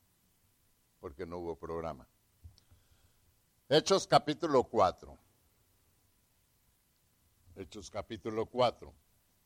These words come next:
"No crea todo lo que ve ni todo lo que oye, porque puede equivocarse", <laughs> dice alguien. Y es verdad.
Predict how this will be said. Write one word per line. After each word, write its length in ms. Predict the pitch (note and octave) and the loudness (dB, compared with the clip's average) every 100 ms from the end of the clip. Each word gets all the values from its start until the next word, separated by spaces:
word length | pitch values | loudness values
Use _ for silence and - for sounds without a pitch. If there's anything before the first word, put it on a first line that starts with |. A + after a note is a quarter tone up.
| _ _ _ _ _ _ _ _ _ _ _ _ _ _ _ _ | _ _ _ _ _ _ _ _ _ _ _ _ _ _ _ _
"No 180 | C3 B2 | -4 -2
crea 320 | C#3+ D3 C3 | 0 4 4
todo 340 | - - C3 B2+ | 2 -2 -2 0
lo 220 | A#2+ G2 | -2 -2
que 120 | A#2+ | -4
ve 220 | A#2 C#3 | 0 0
ni 160 | B2+ B2+ | 0 -6
todo 300 | - B2+ B2+ | -4 -2 0
lo 180 | B2+ - | -2 -2
que 140 | C3 | 0
oye, 340 | C#3+ E3 D3+ | 2 4 2
porque 320 | C#3 C#3+ B2 C3 | -2 -4 -4 -4
puede 280 | C#3 C#3 | 0 0
equivocarse", 680 | B2 B2+ A#2 A2+ C3+ E2 G2 | 0 -4 -4 2 2 2 -6
<laughs> 480 | - A#2 - B2 - | -8 -8 -4 -6 -4
dice 560 | G2 G2 G2 - G2 F#2+ | -8 -8 -8 -8 -4 0
alguien. 440 | G#2 F#2+ E2+ C#2 _ _ _ _ _ _ _ _ _ | 0 -2 -6 -14 _ _ _ _ _ _ _ _ _
Y 60 | C3 | 0
es 80 | |
verdad. 440 | D3+ D3 F3 D#3+ | 2 4 4 4